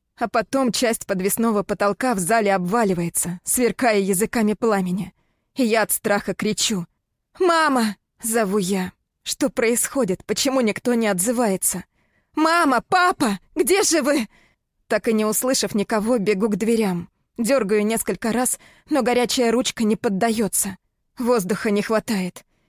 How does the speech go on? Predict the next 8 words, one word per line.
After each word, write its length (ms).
Я 180
мечусь 360
по 100
квартире, 520
чувствуя, 500
как 240
медленно 460
задыхаюсь. 760